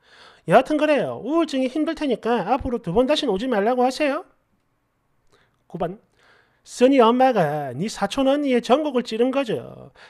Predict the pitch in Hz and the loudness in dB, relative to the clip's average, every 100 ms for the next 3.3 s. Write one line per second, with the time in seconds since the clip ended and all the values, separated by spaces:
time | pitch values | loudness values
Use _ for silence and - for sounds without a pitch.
0 | _ - 247 330 - - 311 311 320 302 | _ 4 6 6 2 0 0 4 2 2
1 | - 185 170 175 185 - 170 190 240 277 | 2 2 2 0 -4 -8 -2 0 2 2
2 | 269 277 220 220 220 143 175 226 226 175 | 4 4 2 0 -2 0 0 0 -2 -4
3 | 113 110 107 | -12 -16 -20